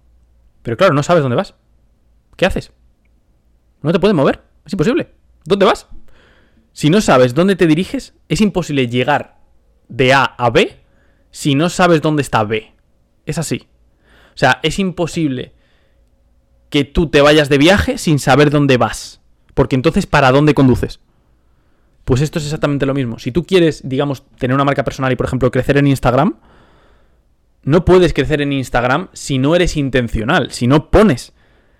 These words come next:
no te centras, no, no pones todas tus fuerzas en algo que está planeado. O sea, es decir, tú tienes que tener una estrategia, tienes que tener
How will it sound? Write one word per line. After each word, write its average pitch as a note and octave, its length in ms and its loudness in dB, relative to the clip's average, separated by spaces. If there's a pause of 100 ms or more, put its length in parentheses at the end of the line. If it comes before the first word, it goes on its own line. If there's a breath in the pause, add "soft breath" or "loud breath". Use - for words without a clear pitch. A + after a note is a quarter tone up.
(120)
no D#3 160 0
te F#3+ 100 0
centras, F#3+ 480 2
no, C#3+ 140 2
no D#3+ 220 2
pones G3 300 4
todas D#3 220 2
tus C#3 140 -2
fuerzas D3 400 2 (880)
en C3+ 260 0
algo F#3+ 480 0 (1200)
que - 40 -2
está D#3 140 2
planeado. C#3+ 600 2
O - 20 -20
sea, C#3 80 0
es B2+ 60 4
decir, B2 260 -2
tú F3+ 100 -4
tienes G#3 140 -2
que G3+ 80 -2
tener F3 100 -2
una F#3+ 100 0
estrategia, C#3+ 460 0
tienes C#3+ 160 -4
que E3+ 60 0
tener E3+ 260 0